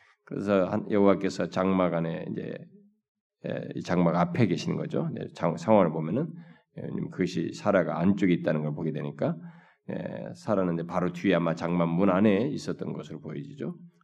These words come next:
예, 그래서 이제 사라가 이제 들을 수 있는 목소리로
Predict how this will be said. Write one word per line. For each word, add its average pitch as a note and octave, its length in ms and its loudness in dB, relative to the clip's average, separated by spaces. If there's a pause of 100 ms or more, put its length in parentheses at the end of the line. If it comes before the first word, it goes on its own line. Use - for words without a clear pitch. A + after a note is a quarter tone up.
(120)
예, - 180 -12
그래서 G#2+ 320 4
이제 G2 240 2 (500)
사라가 A2+ 640 8
이제 F#2 220 2
들을 C#3+ 300 8
수 D3 300 6
있는 C3 560 8
목소리로 G2 960 0